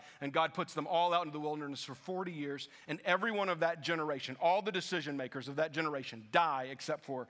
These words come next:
those two men. And then they get to enter the promised land later. And the author of Hebrews uses that account to show us that the Old Testament people, that,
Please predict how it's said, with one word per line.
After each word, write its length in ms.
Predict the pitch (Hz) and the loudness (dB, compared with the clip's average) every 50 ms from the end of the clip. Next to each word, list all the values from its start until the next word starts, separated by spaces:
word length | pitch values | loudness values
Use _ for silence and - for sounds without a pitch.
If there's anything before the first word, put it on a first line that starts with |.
| - - - _ | -14 -20 -20 _
those 240 | - 143 139 123 - | -4 -4 -4 -2 -4
two 140 | - 143 135 | -4 -4 -4
men. 180 | 131 131 104 - - _ _ _ _ _ _ _ _ _ _ _ _ _ _ _ _ _ _ _ _ _ _ _ _ _ _ _ _ _ _ _ _ - | -4 -4 -6 -12 -20 _ _ _ _ _ _ _ _ _ _ _ _ _ _ _ _ _ _ _ _ _ _ _ _ _ _ _ _ _ _ _ _ -6
And 120 | 135 143 | -4 -2
then 100 | 151 147 | -2 0
they 160 | 147 156 156 160 | 0 0 0 0
get 160 | 151 156 - | -2 -4 -4
to 80 | - 185 | -4 -4
enter 180 | 151 139 139 | -4 -4 -4
the 60 | 131 120 | -4 -6
promised 420 | - - 131 127 123 120 - - | -6 -6 -6 -6 -6 -8 -8 -8
land 180 | 123 120 120 123 | -8 -8 -6 -6
later. 260 | 127 127 - - - _ _ - - - - - - | -6 -8 -8 -12 -20 _ _ -20 -20 -20 -20 -10 0
And 280 | - 175 170 170 165 - - - - - _ _ _ _ _ _ _ _ _ _ _ _ _ _ _ - - - 220 | 2 2 2 2 0 -6 -10 -18 -20 -20 _ _ _ _ _ _ _ _ _ _ _ _ _ _ _ -20 -20 -14 -2
the 120 | 160 185 | 0 2
author 440 | 180 185 185 202 220 226 - 240 220 | 4 6 6 6 6 4 4 0 -2
of 100 | 190 139 | -2 0
Hebrews 500 | 170 208 202 170 165 165 156 147 120 135 | 0 -2 0 0 0 -2 -2 -4 -4 -4
uses 460 | 156 180 202 226 233 202 214 202 160 | -4 -2 0 0 -2 -2 -4 -2 0
that 140 | 165 185 185 | 2 2 2
account 360 | 170 - - 175 156 123 92 - - _ - - _ _ _ _ _ _ _ _ _ - - _ _ | 2 -2 -2 -4 -4 -4 -4 -10 -16 _ -20 -20 _ _ _ _ _ _ _ _ _ -20 -20 _ _
to 80 | - 180 | -4 -2
show 480 | 170 - - - - 233 233 247 254 247 | 0 0 2 2 2 4 4 4 2 2
us 400 | 208 190 165 151 147 151 151 - | 2 2 2 2 2 0 -4 -4
that 260 | - 156 185 190 190 170 | 0 2 2 2 2 -2
the 80 | 180 | -6
Old 340 | - 214 214 233 262 262 - | -2 0 2 2 2 0 0
Testament 480 | - 220 196 - - 196 196 175 160 - | 0 -2 -2 -2 -4 -6 -6 -6 -8 -6
people, 340 | - 185 175 - 165 165 160 | -4 -4 -4 -4 -4 -2 2
that, 180 | 170 175 175 | 2 0 0